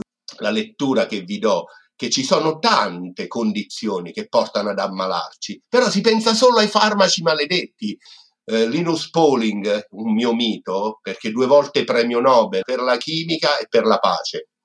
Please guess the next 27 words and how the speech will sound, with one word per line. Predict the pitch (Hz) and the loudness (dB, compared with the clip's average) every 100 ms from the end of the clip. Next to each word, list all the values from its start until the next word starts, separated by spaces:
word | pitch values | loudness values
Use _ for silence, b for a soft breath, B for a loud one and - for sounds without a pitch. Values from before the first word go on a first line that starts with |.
| _ | _
sarebbe | - 98 101 101 104 107 - | -12 -6 -4 -2 -2 -4 -6
<laughs> | 117 - - 107 | -8 -10 -10 -4
importante | 107 113 110 110 104 95 | 0 0 2 2 2 0
che | 101 | -2
vivesse | 98 104 98 95 110 | -2 -2 -2 -2 0
ancora. | 98 95 92 85 - b b b b b _ _ _ _ _ - | 0 0 -2 -2 -6 b b b b b _ _ _ _ _ 0
Per | 156 | 2
la | 175 | 4
chimica | 190 247 220 208 | 4 2 4 4
perché? | 156 143 113 | 2 0 -2
Cosa | 113 190 185 | 2 2 2
disse | 135 110 - 107 | 0 -6 -6 -8
Linus | 101 104 101 - - | -6 -6 -8 -14 -12
Pauling? | 101 92 92 90 87 _ | -10 -8 -10 -10 -12 _
"Il | 131 143 139 139 | -6 -4 -6 -8
giusto | - 208 214 - | -2 2 2 2
al | 170 156 | 0 2
posto | 151 147 151 139 | 2 2 0 -2
giusto." | 104 82 - - 87 _ _ | -4 -12 -14 -14 -14 _ _
Fine, | 202 123 - - | -4 -2 -4 -6
pum. | - 202 - _ _ _ _ | -4 -4 -6 _ _ _ _
Questo | 214 220 202 | 2 4 2
gli | 131 | 0
è | |
valso | 123 151 160 | 4 2 2
il | 156 | 2
Nobel, | 120 87 90 85 92 | 2 2 -4 -8 -12